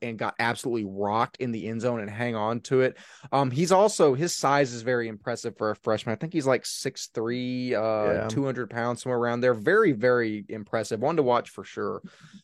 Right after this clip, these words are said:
Speaker 1: Um, in Houston. Uh, Turner Murdoch looked good as well. It's just, I mean, <sighs> Fort Bend was a better team here. I mean, they came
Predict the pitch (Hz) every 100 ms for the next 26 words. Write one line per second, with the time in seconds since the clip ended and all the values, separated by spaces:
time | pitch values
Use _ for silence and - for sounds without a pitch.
0 | - 110 110 104 101 101 - _ _ 131
1 | 120 104 120 113 - 113 107 - 110 107
2 | - 160 139 135 135 123 - 117 104 117
3 | 107 101 107 110 110 110 110 - 139 127
4 | - - 123 117 113 101 - - - 117
5 | - - - _ 143 143 135 151 143 127
6 | 139 127 143 143 131 101 104 110 120 131
7 | 156 147 143 139